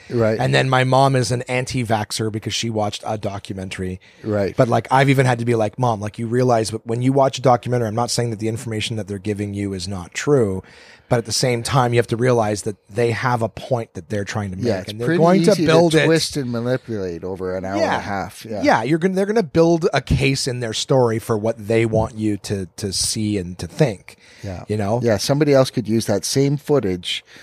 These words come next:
Speaker 1: and create a pro-vax, uh,
Speaker 2: Exactly. So she's just
Speaker 1: document.
Speaker 2: posting polarizing shit all the time, and I'm like,
Speaker 1: Yeah.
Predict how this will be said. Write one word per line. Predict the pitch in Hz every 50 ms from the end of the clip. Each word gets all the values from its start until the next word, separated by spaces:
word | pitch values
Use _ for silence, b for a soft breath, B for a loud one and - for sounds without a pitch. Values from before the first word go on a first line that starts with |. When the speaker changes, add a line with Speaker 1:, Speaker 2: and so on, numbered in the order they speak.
| B B B
Speaker 1:
and | - 104 98 98 92
create | - - 98 98 98 98
a | 92 85
pro-vax, | - - - 113 107 107 101 98 92 87 - - _ _ _ _ _ _ _ - 104 92 78 71 - - - - 190
uh, | 190
Speaker 2:
Exactly. | 185 160 143 131 123 151 135 131 131 - 117 107 98 101 107
So | 110 - 156
she's | 139 - 107 92 85
just | - - 170 -
Speaker 1:
document. | - - -
Speaker 2:
posting | 156 143 143 - - 139 123 123
polarizing | 113 - - 120 110 107 117 110 107 101 104 95 92 101 101
shit | - - - - 104 101
all | 101 101 98
the | 98
time, | 95 - 104 104 101 98
and | 101 101
I'm | 101 104
like, | 104 101 98 98 92
Speaker 1:
Yeah. | 90